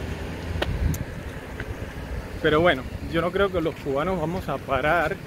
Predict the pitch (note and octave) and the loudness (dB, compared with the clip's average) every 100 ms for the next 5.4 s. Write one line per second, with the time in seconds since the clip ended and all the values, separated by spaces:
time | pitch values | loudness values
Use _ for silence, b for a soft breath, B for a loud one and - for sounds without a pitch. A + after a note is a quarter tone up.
0 | - - - - - - - C#3 C#3+ C#3 | -10 -8 -8 -8 -10 -8 -2 2 2 0
1 | - D#3+ D3 E3+ - - - - - - | 0 0 2 -2 -4 -6 -8 -8 -8 -8
2 | - - - - C3+ B2 D#3+ F#3+ - - | -6 -6 -6 -6 -4 2 4 4 0 -6
3 | - - - - - - - - - - | -6 -6 -6 -6 -8 -10 -10 -6 -6 -6
4 | - - - - - - B2+ B2+ D3+ D3 | -10 -8 -8 -8 -6 -4 -2 0 2 0
5 | D3 F#3 E3 D3 | 2 4 4 4